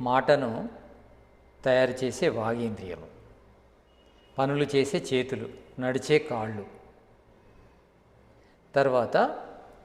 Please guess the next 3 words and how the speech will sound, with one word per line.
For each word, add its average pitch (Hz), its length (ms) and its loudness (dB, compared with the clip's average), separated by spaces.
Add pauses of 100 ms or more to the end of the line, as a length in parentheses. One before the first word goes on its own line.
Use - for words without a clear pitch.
(280)
ఉపస్థేంద్రియము, 135 1200 0 (420)
మళేంద్రియము. 92 680 -8 (1700)
ఇవి 107 540 -6